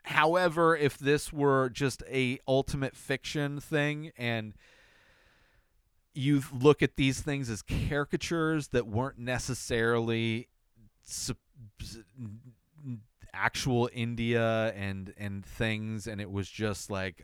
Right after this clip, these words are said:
uh, whatever. If you take it past reality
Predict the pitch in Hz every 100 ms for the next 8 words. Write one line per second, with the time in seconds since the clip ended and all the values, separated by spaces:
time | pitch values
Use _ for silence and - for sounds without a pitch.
0 | - 147 165 156 156 143 143 135 135 151
1 | 151 113 107 135 - 202 - - 247 240
2 | 247 - - 147 147 - - - _ _
3 | _ _ _ 113 110 127 127 135 127 120
4 | 113 101 82 76